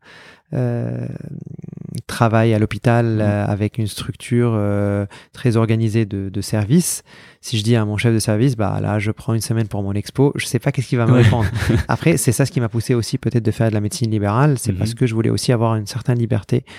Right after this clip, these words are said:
Speaker 1: dans mon organisation artistique. Ça veut dire que maintenant, euh, si par exemple, dans deux semaines, euh, euh, il y a une expo qui, qui, qui m-, qui m-, qui m'ouvre une opportunité et je dois aller même exposer dans autre ville que, que Paris, par exemple, eh ben, je peux très bien, avec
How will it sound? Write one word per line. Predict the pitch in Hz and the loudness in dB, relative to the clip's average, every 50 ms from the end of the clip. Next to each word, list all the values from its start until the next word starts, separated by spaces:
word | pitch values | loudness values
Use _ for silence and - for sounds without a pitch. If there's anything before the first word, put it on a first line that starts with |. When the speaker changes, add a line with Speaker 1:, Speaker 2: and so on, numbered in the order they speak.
| - - - _ | -20 -20 -16 _
Speaker 1:
dans | - 117 113 | -2 -2 0
mon | 107 107 104 | 2 2 2
organisation | 110 107 104 104 107 107 107 - - 113 | 2 2 2 4 4 4 2 2 2 0
artistique. | 110 98 - 107 - - - - - - _ _ _ - - - - - _ | -2 0 -2 -4 -4 -4 -6 -8 -8 -14 _ _ _ -20 -20 -20 -20 -20 _
Ça | - - - | -10 -4 -4
veut | 117 | -4
dire | - - - | -4 -4 -2
que | - 110 | -2 0
maintenant, | 104 110 107 - - 123 131 139 127 110 107 104 104 | 0 0 0 2 2 2 4 4 4 2 2 0 0
euh, | 101 | -2
si | - - - 113 107 | -2 -2 -2 -2 0
par | - - - | 0 -2 -2
exemple, | - 107 101 117 117 123 - - 113 110 113 | 0 0 0 0 0 0 -2 -2 0 0 0
dans | 110 110 110 110 | 0 -2 -2 -2
deux | 104 113 107 | 0 0 0
semaines, | - - - 120 123 123 117 | 0 0 0 0 2 2 2
euh, | 107 104 104 104 104 - - - - - - _ - | 0 0 0 0 -2 -8 -16 -20 -20 -20 -18 _ -2
euh, | 135 123 57 55 - 55 57 57 - - - - | 0 0 2 2 2 2 2 0 0 -2 -2 -2
il | 50 - 110 107 | -2 -2 0 2
y | 113 | 2
a | 110 110 | 4 4
une | 113 110 | 4 2
expo | 113 - - - 123 113 | 2 0 0 0 0 0
qui, | - - - 113 104 101 104 101 - | 0 -2 -2 -2 -2 -2 -6 -10 -12
qui, | - - 107 98 | -10 -8 -8 -8
qui | _ - - 113 | _ -8 -4 -4
m-, | 110 107 104 101 101 101 101 | -2 -2 -4 -4 -6 -6 -8
qui | - - 117 | -6 -6 -6
m-, | 107 107 107 101 | -4 -4 -6 -6
qui | - 113 | -6 -4
m'ouvre | 107 107 110 104 107 117 | -2 -2 0 2 2 2
une | 107 | 2
opportunité | 107 101 - 113 104 - - 123 117 - 143 143 139 135 123 110 110 110 | 0 -2 -4 -6 -6 -2 -2 -2 0 2 2 4 4 4 4 4 2 2
et | 110 | 0
je | 101 95 | -2 0
dois | - 107 98 95 | 2 2 2 4
aller | 98 107 110 | 4 2 2
même | 107 110 104 | 2 2 0
exposer | 107 107 - - - 110 101 110 110 | 0 -4 -4 -4 -4 0 2 2 2
dans | 104 104 101 101 101 - - | 0 0 -2 -2 -4 -4 -2
autre | 127 120 117 - - 117 | 0 -2 -2 0 -2 0
ville | 104 110 110 104 | 0 0 0 0
que, | - - 107 107 | 0 -2 -2 -2
que | 104 - - | 0 -4 -6
Paris, | - - 113 110 110 117 113 | -4 -2 -2 0 0 -2 0
par | - 117 | 0 0
exemple, | 113 107 104 127 156 165 156 - - - - - - - _ - | 0 2 2 4 4 2 2 -4 -16 -18 -18 -18 -20 -20 _ -6
eh | - 117 | -4 -2
ben, | 110 | -2
je | 104 | -2
peux | - - | -4 -6
très | - - - 101 | -8 -4 -2 0
bien, | 107 120 120 117 113 104 | 2 4 4 4 2 0
avec | 98 95 104 101 | 0 -4 -6 -8